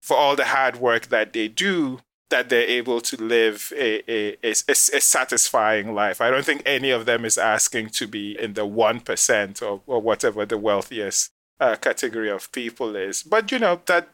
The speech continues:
they can take care of their families, they can send their kids to school, they can meet the, the cost of healthcare when, when they need to, to deal with a health crisis, um,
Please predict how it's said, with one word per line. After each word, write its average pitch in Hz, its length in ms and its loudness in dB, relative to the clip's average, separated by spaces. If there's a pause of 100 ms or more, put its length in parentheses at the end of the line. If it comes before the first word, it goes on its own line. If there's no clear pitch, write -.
(100)
they 185 100 4
can 175 200 2
take 175 180 2
care 156 200 2
of 139 120 0
their 131 160 4
families, 135 680 0
they 143 120 2
can 123 180 0
send 131 280 2
their 127 140 2
kids 127 360 0
to 127 100 -6
school, 127 460 -2
they 127 160 2
can 117 320 -2
meet 123 260 -6
the, 113 380 2 (340)
the 135 80 0
cost - 380 2
of 120 140 2
healthcare 117 760 2
when, 113 320 0
when 117 340 -2
they 117 160 -2
need 110 340 -6
to, 104 500 -8 (340)
to - 140 -8
deal 117 280 0
with 110 200 -4
a 104 80 0
health 113 340 0
crisis, 101 720 -2
um, 135 540 0